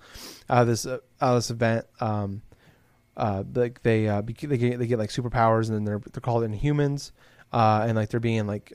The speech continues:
uh, basically kidna-, taken away by this, this company, um, and, like, the Avengers are, like, 'cause it happened, like, something the Avengers were doing, um, it wasn't their fault, but something that they were doing. Everybody, they turned around, and, like, the Avengers are bad people,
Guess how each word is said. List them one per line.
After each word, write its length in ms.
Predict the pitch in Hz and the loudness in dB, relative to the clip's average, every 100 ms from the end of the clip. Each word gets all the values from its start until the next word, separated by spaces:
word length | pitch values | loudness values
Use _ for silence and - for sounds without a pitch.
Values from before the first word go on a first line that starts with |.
| - | -8
uh, 80 | 104 | -4
basically 380 | 113 110 113 | -2 -2 -4
kidna-, 340 | - - 107 - | -4 -4 -4 -4
taken 380 | - 113 - 107 | -2 -2 -2 -2
away 280 | 107 107 | 2 2
by 260 | 104 101 101 | 2 2 0
this, 340 | 101 113 - - _ | -2 -4 -6 -12 _
this 240 | 123 107 | -10 -10
company, 480 | - 110 107 107 107 - - _ _ - | -8 -8 -4 -4 -4 -8 -20 _ _ -8
um, 360 | 104 98 95 - - _ _ _ | -6 -4 -6 -10 -18 _ _ _
and, 400 | 127 113 110 104 | 0 2 2 2
like, 140 | 104 104 _ | -2 -6 _
the 220 | - 113 107 | -2 0 0
Avengers 500 | 104 117 113 110 104 | 0 0 0 0 0
are, 120 | 104 | -2
like, 200 | 101 101 _ _ _ - | -4 -6 _ _ _ -12
'cause 160 | - 117 | -8 -4
it 40 | |
happened, 300 | 107 113 113 | 0 0 0
like, 160 | 107 104 - | -4 -4 -4
something 220 | 139 123 | -2 0
the 80 | 117 | 0
Avengers 340 | 120 117 110 | 0 0 -4
were 80 | 104 | -2
doing, 360 | 110 110 104 104 - _ _ - | 0 0 -2 -6 -16 _ _ -4
um, 440 | 107 101 98 98 - _ - | 0 2 0 -4 -12 _ -6
it 80 | 156 | 4
wasn't 240 | 165 151 | 6 6
their 80 | 120 | 4
fault, 360 | - 131 113 - | 2 4 2 -2
but 160 | 113 | -4
something 240 | 120 110 110 | -4 -4 -4
that 120 | 101 | -2
they 100 | 104 | -4
were 80 | 101 | -2
doing. 340 | 110 104 101 - - _ | -2 -2 -6 -10 -20 _
Everybody, 360 | - 120 113 110 | 2 4 4 0
they 140 | 117 | 0
turned 260 | 110 135 113 | 0 0 2
around, 280 | 110 110 107 | 2 0 0
and, 120 | 101 | -2
like, 200 | 104 104 | -4 -4
the 80 | 117 | -2
Avengers 420 | 107 104 104 101 | 0 0 -2 -2
are 80 | 101 | -2
bad 240 | - 101 | 0 0
people, 440 | - 110 113 107 | 0 -4 -2 -4